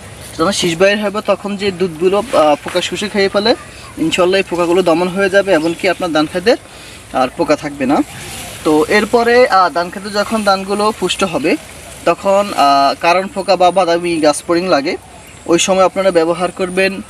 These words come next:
ন্যাশনাল এগ্রিকেয়ারের স্প্লেন্ডার আর কেমিস্ট কফ কেয়ারের ক্যামোবিট, আহ, সাথে পিরামিড।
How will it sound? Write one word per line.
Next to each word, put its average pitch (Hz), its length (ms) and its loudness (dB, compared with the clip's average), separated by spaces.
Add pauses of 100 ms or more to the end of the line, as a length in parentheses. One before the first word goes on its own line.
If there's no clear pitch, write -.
(300)
ন্যাশনাল 175 420 -2
এগ্রিকেয়ারের 170 500 0
স্প্লেন্ডার 180 520 0 (420)
আর 139 240 2
কেমিস্ট 151 360 0
কফ 156 180 2
কেয়ারের 165 240 -2
ক্যামোবিট, 147 420 0 (540)
আহ, 120 260 4
সাথে 156 540 0 (160)
পিরামিড। 156 380 0